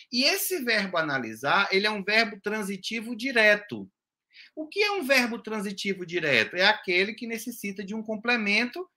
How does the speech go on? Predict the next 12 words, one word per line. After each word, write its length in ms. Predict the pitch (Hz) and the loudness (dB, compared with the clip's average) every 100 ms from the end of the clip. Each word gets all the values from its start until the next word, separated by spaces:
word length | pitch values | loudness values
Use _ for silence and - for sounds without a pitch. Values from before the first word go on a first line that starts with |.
| _ | _
de 120 | 180 | -8
um 100 | 320 | 0
objeto 560 | 294 262 202 214 214 214 | 0 0 2 4 4 0
direto, 560 | 262 330 226 190 - - _ _ | -4 4 6 6 2 -16 _ _
que 120 | - 330 | -8 -4
normalmente 720 | 214 190 214 226 214 214 247 | -2 -2 -2 -2 -2 -4 -4
vem 240 | 214 214 | -2 0
na 220 | 233 247 - | 2 0 0
forma 300 | 208 214 208 | -4 -2 -4
de 80 | |
um 100 | 202 | -4
substantivo. 1500 | 202 - - 330 302 202 302 302 349 370 - 220 208 123 98 | -6 -8 -4 -4 -2 -2 -2 -2 -6 -8 -4 0 0 -2 -10